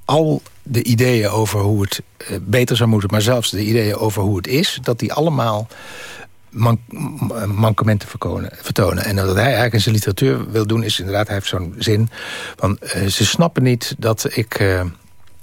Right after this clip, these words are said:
als ik met, met mensen praat," hij geeft aan dat hoe moeilijk hij met mensen communiceert. "Als ik met mensen praat, dan, dan, dan willen ze niet luisteren. Ze denken even,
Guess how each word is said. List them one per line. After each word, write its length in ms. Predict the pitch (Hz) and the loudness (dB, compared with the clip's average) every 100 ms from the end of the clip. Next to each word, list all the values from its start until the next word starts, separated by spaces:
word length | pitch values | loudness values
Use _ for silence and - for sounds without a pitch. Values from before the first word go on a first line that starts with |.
| - - | -20 -10
als 140 | - - | -2 0
ik 160 | 139 | 0
met, 180 | 117 117 - | 2 0 0
met 120 | 98 | 0
mensen 380 | 120 139 - 113 | 2 2 2 0
praat," 420 | 113 117 113 - - - - - - | 2 2 2 -2 -14 -18 -18 -18 -8
hij 220 | - 98 | -2 0
geeft 220 | 95 101 | 2 0
aan 180 | 95 95 | 0 0
dat 120 | 98 | 0
hoe 120 | 87 95 | 0 2
moeilijk 300 | 107 117 101 | 4 4 2
hij 100 | 98 | -2
met 120 | 90 | 0
mensen 260 | 101 98 | 0 0
communiceert. 480 | - 92 92 - 170 | -2 -4 -2 2 0
"Als 100 | - | 0
ik 120 | 117 | -4
met 100 | 107 98 | -2 -2
mensen 240 | 98 - | -2 -4
praat, 280 | - 120 113 | -2 -2 -2
dan, 240 | 90 90 92 | -4 -6 -6
dan, 280 | 82 78 - | -6 -6 -6
dan 160 | 95 | -2
willen 180 | 104 101 | 2 2
ze 80 | 90 | 2
niet 140 | 90 | 2
luisteren. 440 | 117 120 - 110 92 | 2 2 2 0 -2
Ze 120 | 92 | 0
denken 340 | 98 117 101 | 0 0 0
even, 380 | 98 104 - 98 | 0 0 -2 -8